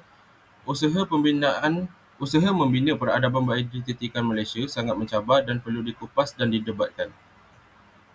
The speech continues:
Topik ini mempunyai objektif dan hasil pembelajaran. Objektif bagi topik, topik ini ialah memahami proses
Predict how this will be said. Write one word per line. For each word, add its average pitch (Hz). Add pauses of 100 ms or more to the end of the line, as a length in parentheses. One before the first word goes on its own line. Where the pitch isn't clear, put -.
(1800)
Topik 139
ini 147
mempunyai 127
objektif 120
dan 135
hasil 123
pembelajaran. 107 (400)
Objektif 120
bagi 131
topik, 123 (240)
topik -
ini 113
ialah 117
memahami 123
proses 127